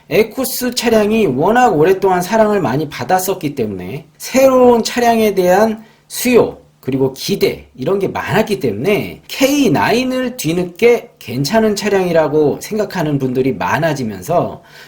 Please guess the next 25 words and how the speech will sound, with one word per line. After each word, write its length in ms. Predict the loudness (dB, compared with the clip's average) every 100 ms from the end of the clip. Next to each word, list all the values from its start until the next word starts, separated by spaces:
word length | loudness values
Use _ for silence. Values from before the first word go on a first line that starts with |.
| _
입소문이 800 | -4 -2 -2 -2 0 2 2 2
나기 240 | 2 0 -4
시작한 360 | -4 -2 -2 -2
차량이 320 | -2 -2 -4
케이나인입니다. 920 | -6 -4 -2 -2 -2 -2 -2 -4 -10 -20 _ -8 -2
그렇기 260 | 0 0
때문에 480 | 0 2 0 0 -4 _ _
중고차 600 | -8 -4 0 2 2 0
시장에서 500 | 0 -2 0 -2 -4
굉장히 480 | -2 -2 -2 -4 -6
인기를 560 | -8 -10 -8 -6 -8
많이 320 | -10 -12 -12 -14
얻고 300 | -4 -4 -2
있습니다. 380 | -6 -8 -16 _ -18
대형급에서 960 | -2 0 0 -2 -2 -2 -2 -6 -8 -14 -4
새로운 360 | 0 2 0 0
차량을 360 | 2 2 2
원하시는 460 | 2 0 -2 -6 -10
분들 280 | -12 -18 -20 -20 _
그리고 440 | -2 0 0 0
가격적으로 1000 | -6 -2 0 0 2 0 2 2 2 -2 -14 -20 _
합리적인 800 | -6 -2 2 2 4 2 2 -4
가격을 360 | -2 0 2
원하시는 500 | 2 2 0 -2 -4
분들은 500 | -6 -6 -4 -4 -6